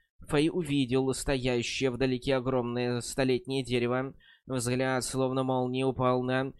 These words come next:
бездушного низкорослого и худощавого наёмника на ветке, держащего натянутый арбалет. Одежда его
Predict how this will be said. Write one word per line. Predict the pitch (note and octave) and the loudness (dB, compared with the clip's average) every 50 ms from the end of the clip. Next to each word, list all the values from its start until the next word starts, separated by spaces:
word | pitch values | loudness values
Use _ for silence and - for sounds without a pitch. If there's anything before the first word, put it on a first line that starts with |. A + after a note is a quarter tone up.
| - - - - | -20 -20 -20 -10
бездушного | - A2+ C3 D3 C3+ A#2 A#2+ A2+ C#3 C#3+ B2+ - - C3+ C3+ C3+ C3+ | -2 2 4 4 4 2 0 0 0 0 0 0 -2 0 2 2 2
низкорослого | C3+ C3+ C3 - - D3 C#3 C3+ C3+ B2 - - C3 C3 C3 | 2 0 -2 -2 0 0 2 2 2 0 0 -2 0 0 0
и | C3 | 0
худощавого | - D3 B2+ B2+ A#2+ - C#3 B2+ B2+ B2+ C3 | 0 2 0 0 0 2 0 2 2 2 2
наёмника | C3+ C3+ C#3 D3+ D#3 C#3+ C3+ B2+ B2+ A#2+ - B2+ | 0 0 0 0 0 0 0 0 -2 -2 -2 -2
на | B2+ C3 B2 | 0 0 2
ветке, | B2 B2 - - - C3 C3 C3 C#3 - - - - E3 - | 2 0 0 0 0 0 0 0 -2 -8 -14 -20 -20 -20 -16
держащего | - A2+ B2+ C#3+ C#3 B2 - - C3 B2+ B2+ - - C3+ C3+ | -8 -2 -2 -2 -2 -2 -2 0 0 0 0 -2 -2 -4 -2
натянутый | C3+ C#3 C3 - C#3 B2+ B2 B2 A#2+ - C3 | -2 -2 0 0 0 0 0 -2 0 0 0
арбалет. | B2 A#2+ B2+ B2+ C3 C3+ - - - - - _ - - - E3 C3 | 2 2 2 2 2 0 0 -4 -16 -20 -20 _ -20 -20 -20 -12 -4
Одежда | A2 A#2+ B2+ A#2 A#2 C3+ C3 A#2+ - C3 | 0 0 0 0 0 0 0 0 0 0
его | C#3+ C#3+ C3+ B2+ C3 C#3 | 0 0 0 0 0 0